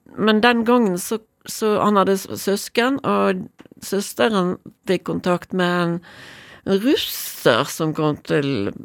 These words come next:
Bergen, som var flyktet fra en eller annen av de der små revolusjonene i, i Russland. Og det, så det lå, var de så mange at de laget til og med balalaika-orkester i Bergen. Så det var, det var veldig,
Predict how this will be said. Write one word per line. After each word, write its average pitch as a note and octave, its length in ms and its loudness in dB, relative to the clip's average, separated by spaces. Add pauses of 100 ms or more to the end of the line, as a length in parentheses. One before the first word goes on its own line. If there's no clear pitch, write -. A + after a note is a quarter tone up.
Bergen, D3 920 -2 (160)
som F3+ 260 -6
var E3 160 0
flyktet - 1040 -6
fra F3 300 -2
en E3+ 160 0
eller - 180 -2
annen - 220 0
av E3+ 80 -2
de - 100 0
der G#2+ 160 -2
små F3 240 -2
revolusjonene E3+ 1040 -4
i, - 200 -8 (960)
i G#2+ 100 -6 (140)
Russland. F2 420 -4 (960)
Og F#3+ 160 2
det, F#3+ 100 6
så A3 220 4
det A3 320 6
lå, F#3+ 180 6
var F#3 220 2
de C#4+ 80 6
så A3 160 0
mange G3 240 6
at G#3 100 0
de G3+ 80 4
laget F#3 300 2
til F#3 160 4
og - 20 2
med F#3 160 2
balalaika-orkester F3 1400 2
i E3+ 80 0
Bergen. - 480 0 (520)
Så - 180 0
det A3 40 2
var, G#3 180 6
det F#3+ 120 4
var G3+ 160 6
veldig, G#3+ 240 4